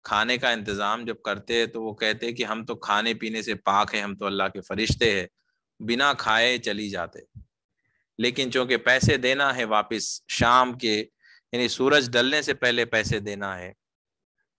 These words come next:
तो हज़रत अली करमल्लाहु वजहुल करीम पैसों का इंतज़ाम कर नहीं पाते, तो हज़रत फ़ातिमा ज़हरा रज़ी अल्लाह ताला अन्हा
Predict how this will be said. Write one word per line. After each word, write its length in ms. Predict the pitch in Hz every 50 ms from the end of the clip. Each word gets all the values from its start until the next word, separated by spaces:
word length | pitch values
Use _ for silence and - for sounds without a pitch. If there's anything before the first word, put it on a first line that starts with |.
| _ _ _ - -
तो 100 | 123 117
हज़रत 320 | 107 117 120 127 123 113
अली 180 | 113 117 131 135
करमल्लाहु 720 | 127 - 123 113 113 113 113 110 107 110 120 120 127 127
वजहुल 240 | 117 107 110 110 104
करीम 300 | 98 - 104 110 117 117
पैसों 340 | 117 104 98 - - - 117
का 100 | 120 - 107
इंतज़ाम 440 | 101 98 95 95 95 104 104 104 101
कर 200 | - 107 107 117
नहीं 200 | 120 123 123 117
पाते, 360 | - 101 98 95 95 - 90 -
तो 1080 | - _ _ _ _ _ _ _ _ _ _ _ _ _ - - _ _ _ _ - 101
हज़रत 320 | 101 101 117 123 127 127 120
फ़ातिमा 440 | 117 - 107 104 107 - 113 117 113
ज़हरा 540 | 113 113 104 98 95 101 95 104 107 107 107 104
रज़ी 240 | 101 92 92 101
अल्लाह 280 | 101 98 101 101 104 104
ताला 260 | 101 - 104 95 95 95
अन्हा 300 | 98 98 92 98 98